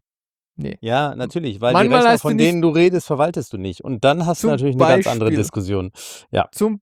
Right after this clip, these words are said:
Speaker 1: Beispiel. Und dann, klar kann ich irgendeinen Texteditor nachinstallieren.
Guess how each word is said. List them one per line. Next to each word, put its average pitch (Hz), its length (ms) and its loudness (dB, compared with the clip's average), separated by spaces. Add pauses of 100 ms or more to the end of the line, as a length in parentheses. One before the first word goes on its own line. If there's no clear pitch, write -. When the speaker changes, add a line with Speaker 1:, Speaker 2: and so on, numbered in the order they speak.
(140)
Speaker 1:
Beispiel. 170 520 2
Und 156 160 0
dann, 196 280 -2
klar 233 380 4
kann 226 320 -4
ich 214 140 -6
irgendeinen 208 520 -8
Texteditor 160 720 -6
nachinstallieren. 151 640 -6